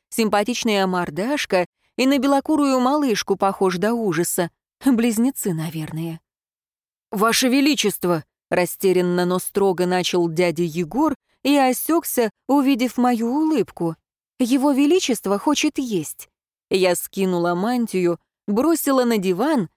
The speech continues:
и, обняв мальчика, повела на кухню. «Э, вы бы оделись», — осуждающе пробурчал сзади бандит.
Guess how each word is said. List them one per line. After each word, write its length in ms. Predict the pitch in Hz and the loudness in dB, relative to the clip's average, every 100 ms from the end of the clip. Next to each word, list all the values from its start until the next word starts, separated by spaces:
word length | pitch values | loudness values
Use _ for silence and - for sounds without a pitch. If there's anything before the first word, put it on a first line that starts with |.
| _ | _
и, 140 | - 226 | 0 2
обняв 600 | 220 196 208 196 170 - | 2 2 0 0 -2 -4
мальчика, 680 | 190 269 202 - 196 196 180 _ _ | -2 -2 -2 -2 0 0 -2 _ _
повела 440 | 311 294 294 226 | 0 2 2 0
на 160 | 202 294 | -2 -4
кухню. 600 | - 214 - 170 160 156 _ _ _ _ _ _ _ _ _ _ | -2 -4 -2 -6 -6 -10 _ _ _ _ _ _ _ _ _ _
«Э, 580 | 170 160 165 165 165 165 - _ _ _ _ _ - | -2 0 0 0 0 -2 -6 _ _ _ _ _ -2
вы 240 | 175 190 | 2 2
бы 160 | 175 190 | 4 4
оделись», — 880 | 190 196 175 269 196 147 - - - | 4 2 0 -4 -4 -6 -10 -12 -8
осуждающе 800 | - 170 170 151 156 160 160 185 | -4 -2 -2 -4 -4 -2 -2 -2
пробурчал 580 | 160 165 170 175 175 170 | -2 -2 -4 -4 -2 -2
сзади 480 | 151 147 175 160 165 | -4 -4 -4 -2 -2
бандит. 600 | 165 240 247 233 175 | -2 -2 -2 -2 -4